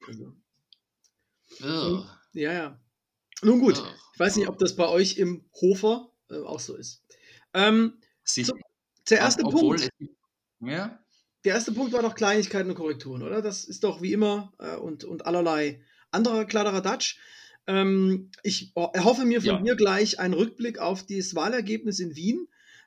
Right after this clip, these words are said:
Speaker 1: Ähm, für mir noch eine kleine Ergänzung. Ich habe ja irgendwie von dem, was du mir gesagt hast, wörtlich, fünf Achterl in Ehren gesucht und habe das natürlich mit dem falschen Wortlaut gesucht. Es gibt natürlich unglaublich viele Alben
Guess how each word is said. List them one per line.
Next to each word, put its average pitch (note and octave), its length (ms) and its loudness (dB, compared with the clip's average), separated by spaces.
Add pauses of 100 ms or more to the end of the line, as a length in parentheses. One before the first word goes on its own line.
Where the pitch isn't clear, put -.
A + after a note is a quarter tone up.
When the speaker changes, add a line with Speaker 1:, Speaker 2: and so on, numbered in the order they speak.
(100)
Speaker 1:
Ähm, G#3 520 0 (380)
für G3+ 200 0
mir A3+ 220 4
noch A#3 300 -4
eine A3 300 -4
kleine G#3+ 320 -2
Ergänzung. G3+ 480 -4
Ich F3+ 100 -6
habe G#3+ 140 -4
ja G3 200 -2
irgendwie G3 600 -6 (360)
von G3 220 -2
dem, A3 200 0
was G#3+ 160 0
du A3+ 100 0
mir A3+ 180 4
gesagt E3+ 580 -4
hast, D3+ 300 -14
wörtlich, F#3+ 640 -8 (340)
fünf A#3 540 0
Achterl G#3+ 680 0 (320)
in F#3 260 -2
Ehren G#3 340 -4
gesucht D3 500 -10
und D#3 140 -14
habe - 200 -12
das F#3 220 -8
natürlich F3 680 -8
mit E3 100 -10
dem D#3+ 60 -12
falschen E3+ 340 -8
Wortlaut A#3 400 -8
gesucht. G3 320 -8
Es F#3+ 120 -10
gibt F#3+ 180 -12
natürlich F#3 400 -8
unglaublich G#3+ 580 -4
viele D#3+ 280 -2
Alben F3+ 380 -4